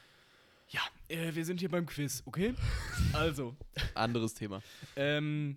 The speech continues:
Speaker 1: da bin ich auf sehr kuriose Titel gestoßen und hab mir gedacht, hey,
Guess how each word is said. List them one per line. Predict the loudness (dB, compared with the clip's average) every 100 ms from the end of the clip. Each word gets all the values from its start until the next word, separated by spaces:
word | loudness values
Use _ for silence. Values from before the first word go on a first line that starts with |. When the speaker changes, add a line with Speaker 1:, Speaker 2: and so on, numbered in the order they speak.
| -6
Speaker 1:
da | -4
bin | -2
ich | -2 -2
auf | -4
sehr | -4 -2 -2
kuriose | -4 -6 -2 0 0 0 -2 -4
Titel | -2 -2 -2 -2 -4 -6 _ _ -10
gestoßen | -6 -6 -6 -6 -8 -8 -10 -12 -12
und | -8 -6
hab | -6
mir | -4 -4
gedacht, | -2 -2 -4 -10 -4
hey, | -4 -4